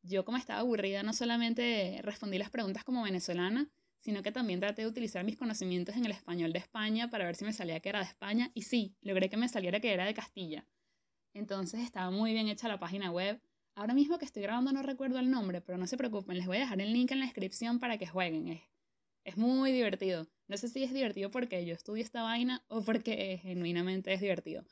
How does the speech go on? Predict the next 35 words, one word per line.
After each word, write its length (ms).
Pero 120
bueno, 160
yo 60
se 120
los 100
comparto, 500
¿no? 160
Porque 220
si 100
están 200
aquí 260
es 80
porque 220
de 40
alguna 180
manera 360
les 120
interesa 380
todo 140
este 200
peo. 300
Y 240
bueno, 360
hasta 220
aquí 220
el 80
episodio 400
de 160
hoy. 340
Espero 180
que 80
les 100
haya 140
gustado 340
mucho. 540